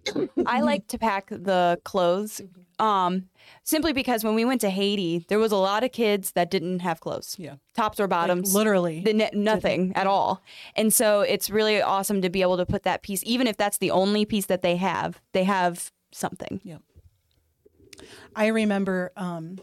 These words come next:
Speaker 2: I can't remember which year it was. Um, it may have been the first or second year that we were doing this. And I can remember Jenny, um, one of the things was a trinket, and it was just, it was a, a notebook about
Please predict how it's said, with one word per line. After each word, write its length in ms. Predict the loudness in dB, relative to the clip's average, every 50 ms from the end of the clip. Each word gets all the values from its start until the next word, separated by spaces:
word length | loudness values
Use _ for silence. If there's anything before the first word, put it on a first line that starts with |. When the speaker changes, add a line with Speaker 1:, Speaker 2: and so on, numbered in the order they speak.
| -18 -20 -20 -20 _ _ _ -20 -18 -16
Speaker 2:
I 60 | -16 -10
can't 200 | -8 -6 -4 -4
remember 260 | -4 -2 -2 -4 -2
which 260 | -2 -4 -4 -4 -6
year 200 | -4 -2 -2 -2
it 80 | -2 -4
was. 460 | -4 -4 -4 -4 -4 -6 -6 -8 -10 -10 -14 -20 -20 _ _ _ _ _ _
Um, 600 | -6 -6 -4 -4 -4 -6 -6 -6 -8 -10 -12 -14 -16 -20 _ _ _ _ _ _ _ _ _ _
it 80 | -4 -2
may 140 | 0 0 0
have 140 | -2 -2
been 140 | -2 -2 -2
the 80 | -2 -4
first 260 | -4 -6 -6 -6 -6
or 60 | -8
second 280 | -10 -8 -8 -8 -8 -8
year 240 | -8 -8 -6 -8 -8 -10 _ _ _ _ _ _ _ _ _ _ _ _ -20 _ -10
that 140 | -8 -6 -6
we 120 | -4 -6
were 120 | -6 -6 -6
doing 240 | -6 -6 -6 -6
this. 180 | -6 -8 -8 -8
And 100 | -10 -10
I 40 | -8
can 160 | -8 -6 -6
remember 300 | -6 -6 -6 -6 -8 -8
Jenny, 440 | -8 -8 -8 -6 -6 -6 -8 -10 -12 _ _ _ _ _ _ _ _ _ _
um, 280 | -10 -10 -8 -8 -6
one 160 | -6 -4 -2 -2
of 80 | -2
the 80 | -4 -6
things 500 | -6 _ -4 -4 -2 -2 -4 -4 -6 -10 -12 -8
was 220 | -6 -6 -6 -6
a 80 | -8 -10
trinket, 800 | -8 -6 -4 -2 -4 -2 -4 -4 -6 -6 -8 -10 -12 -12 -12 -12 _ _ -8
and 140 | -6 -6 -6
it 320 | -6 -8 -10 _ -16 -14 -8
was 240 | -6 -6 -4 -2 -2
just, 220 | -2 -2 -4 -6 -8 -8
it 100 | -6 -4
was 200 | -4 -2 -4 -4
a, 260 | -4 -6 -6 -8 -10 -14 _ -8
a 100 | -6 -2
notebook 760 | -2 0 0 0 -2 -2 -4 -8 -10 -10 -10 -10 -12 _ -20 -20 _ _ _ _ _ _
about 520 | -14 -12 -10 -8 -8 -6 -6 -6 -8 -10